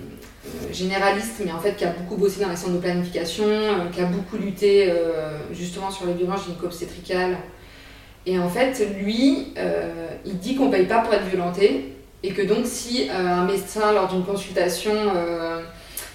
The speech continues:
euh, vous sentez qu'il y a quelque chose de pas normal, vous partez sans payer. Alors pareil, c'est, euh, facile à dire,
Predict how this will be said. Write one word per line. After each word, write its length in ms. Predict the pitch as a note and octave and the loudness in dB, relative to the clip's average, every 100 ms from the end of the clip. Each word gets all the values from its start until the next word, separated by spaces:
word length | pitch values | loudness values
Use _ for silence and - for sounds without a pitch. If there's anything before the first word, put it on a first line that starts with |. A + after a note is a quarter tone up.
| - F3 | -10 -6
euh, 80 | E3 | -6
vous 60 | - | -6
sentez 300 | F3+ F3+ G3 | -6 -4 0
qu'il 120 | F3+ | -2
y 20 | |
a 40 | |
quelque 180 | E3+ - | -2 -6
chose 300 | - F3+ F3+ | 0 0 2
de 80 | F3 | -4
pas 180 | E3 F#3 | -2 0
normal, 320 | F3+ E3+ G3 A3+ | 0 0 -2 0
vous 80 | |
partez 240 | F#3+ F#3 G#3+ | -2 0 0
sans 140 | G3+ | -2
payer. 280 | F3+ E3 - - - - - - - - - - - - - | -2 -2 -4 -14 -20 -20 -20 -20 -20 -20 -20 -20 -20 -14 -4
Alors 200 | F#3 F3+ | -2 4
pareil, 300 | G3+ G#3+ G3 - | 8 8 8 4
c'est, 180 | - E3+ E3 - F3 | -4 -4 -6 -6 -6
euh, 240 | E3+ - | -4 -4
facile 360 | - F#3+ - G3+ | -2 0 2 2
à 100 | F#3+ | 4
dire, 240 | F#3 A3 | 4 4